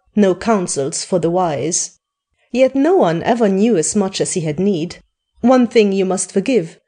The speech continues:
another thank me for. I have called this manual of worldly wisdom an oracle, for it is one, in curtness and sententiousness. On the other hand, I offer you in one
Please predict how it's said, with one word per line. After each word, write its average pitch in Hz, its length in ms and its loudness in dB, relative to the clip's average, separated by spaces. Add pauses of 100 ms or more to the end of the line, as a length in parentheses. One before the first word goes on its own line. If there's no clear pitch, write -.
(260)
another 214 520 2 (320)
thank 196 340 -2
me 160 100 -4
for. 180 380 -2 (760)
I 277 140 0
have 359 260 0
called 247 300 0
this 233 180 -4
manual 196 460 2
of 160 180 -4
worldly 202 400 0
wisdom 165 480 -2
an 208 200 0
oracle, 190 540 0 (420)
for 277 180 4
it 240 140 4
is - 200 -4
one, 160 240 -4 (260)
in 226 160 2
curtness 233 600 0 (100)
and 202 160 2
sententiousness. 185 1000 -4 (560)
On 269 100 2
the 294 140 4
other 240 200 4
hand, 208 360 -2 (260)
I 240 120 4
offer 320 260 0
you 262 220 -2
in 190 200 0
one 226 400 0